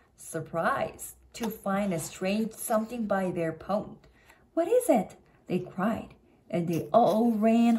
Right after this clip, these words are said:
home. On Monday, Red Mouse went first to find out. "It's a pillar," he said. No one believed in him. On Tuesday,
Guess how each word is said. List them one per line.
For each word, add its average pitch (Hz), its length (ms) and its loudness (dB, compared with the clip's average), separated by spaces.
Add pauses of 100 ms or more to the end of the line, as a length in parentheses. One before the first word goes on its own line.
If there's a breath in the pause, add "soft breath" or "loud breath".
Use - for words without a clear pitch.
home. 190 320 0 (2000 soft breath)
On 170 200 0
Monday, 214 600 2 (180)
Red 214 440 4
Mouse 180 400 2 (160)
went 175 340 -2
first 226 400 2
to 247 160 0
find 220 400 4
out. 180 320 2 (1600 soft breath)
"It's 294 240 6
a - 200 0
pillar," 285 720 2 (300)
he - 160 -6
said. - 440 -6 (480 soft breath)
No 196 260 6
one 226 300 6
believed 226 600 6
in - 200 -4
him. 185 480 0 (920 soft breath)
On 185 160 0
Tuesday, 240 840 2